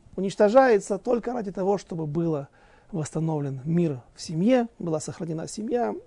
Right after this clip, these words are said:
и дают выпить этой женщине эту воду, и если все в порядке, ничего не происходит, вода не действует никоим образом, женщина остается живой, то вода эта, наоборот,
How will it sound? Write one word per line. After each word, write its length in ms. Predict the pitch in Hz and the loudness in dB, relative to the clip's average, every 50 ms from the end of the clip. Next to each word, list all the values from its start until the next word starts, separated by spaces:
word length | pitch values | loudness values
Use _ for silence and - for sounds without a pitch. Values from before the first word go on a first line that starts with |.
| _ _ | _ _
и 240 | - - - 240 214 | -8 -6 -4 -4 -4
дают 340 | 170 185 190 - 208 185 165 | -4 -4 -4 -4 -4 -4 -4
выпить 280 | 180 170 170 175 170 | -4 -4 -4 -4 -8
этой 200 | 170 - - - | -8 -10 -8 -8
женщине 480 | 175 170 226 214 180 - 202 190 190 180 | -6 -4 -4 -4 -4 -6 -6 -8 -8 -8
эту 180 | 175 - 185 202 | -8 -6 -4 0
воду, 380 | 214 277 294 277 247 254 226 | 2 4 4 4 4 0 -2
и 180 | - - - - | -4 -6 -6 -6
если 240 | - - - - 196 | -8 -8 -8 -12 -12
все 200 | - - 202 160 | -8 -6 -8 -6
в 60 | - | -2
порядке, 480 | - 180 214 233 247 247 - - 226 | -2 0 2 2 0 0 -2 -6 -6
ничего 280 | 196 180 170 - 185 170 | -4 -4 -4 -4 -6 -4
не 100 | 165 156 | -4 -6
происходит, 560 | 151 - 151 151 156 - - 226 220 220 185 - - - - - | -6 -6 -6 -6 -6 -6 -2 0 0 0 -2 -8 -14 -20 -20 -10
вода 340 | - 160 170 175 160 196 180 | -6 -2 0 2 2 2 2
не 180 | 170 175 175 175 | 2 2 -2 -2
действует 600 | 143 165 175 160 143 - - 165 143 135 - - | -2 -2 -2 -2 -4 -6 -10 -12 -12 -12 -12 -14
никоим 380 | 147 - - 160 151 147 151 | -14 -8 -4 -4 -4 -2 0
образом, 420 | 180 214 202 208 185 190 185 175 165 | 0 0 0 0 -2 -2 -2 -6 -4
женщина 480 | 151 151 175 175 160 - - 151 139 | -4 -2 -2 -4 -4 -6 -10 -12 -12
остается 640 | 143 143 - - 147 135 127 117 - - - - - - - - - - - _ _ - | -12 -14 -12 -12 -10 -8 -8 -10 -12 -14 -18 -18 -18 -20 -20 -20 -20 -20 -20 _ _ -12
живой, 520 | 147 135 131 151 160 233 262 247 226 220 _ - - - - - - - - - - - - - _ _ _ _ _ _ _ _ _ _ _ _ | -10 -8 -4 -2 2 2 2 2 0 -2 _ -12 -20 -20 -20 -20 -20 -20 -20 -20 -20 -20 -20 -20 _ _ _ _ _ _ _ _ _ _ _ _
то 260 | - 262 277 262 233 202 - - | 2 4 4 4 2 -2 -6 -10
вода 320 | 165 151 160 160 202 214 | -6 -4 -2 0 0 0
эта, 120 | 214 - 165 | 0 -2 -4
наоборот, 400 | 156 147 139 135 143 170 175 | -6 -6 -6 -4 -2 -2 -4